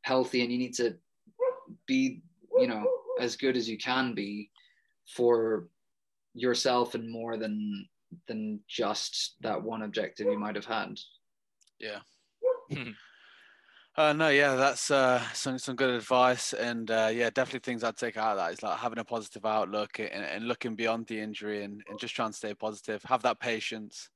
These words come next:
Speaker 3: But, um, a po-, a point you brought up just before, and I feel like it's a good, a good time to move on, is to, um, you being a coach, uh, alongside playing, obviously. Um,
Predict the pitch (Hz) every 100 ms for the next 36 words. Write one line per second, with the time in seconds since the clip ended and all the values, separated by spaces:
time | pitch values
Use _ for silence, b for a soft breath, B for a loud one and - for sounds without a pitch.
0 | B B B - 131 127 131 123 117 110
1 | 110 - 123 151 - - 156 143 131 135
2 | 135 131 113 131 123 - 143 127 110 104
3 | 123 117 - 101 113 120 110 - 104 -
4 | - - 110 107 107 113 107 117 117 107
5 | - - 110 107 104 _ B B B B
6 | 104 107 101 98 101 123 117 120 107 -
7 | 127 104 - - - - 107 104 - 107
8 | 110 107 - 113 113 - 120 113 92 101
9 | 110 110 87 87 - B B B B 104
10 | 107 104 98 90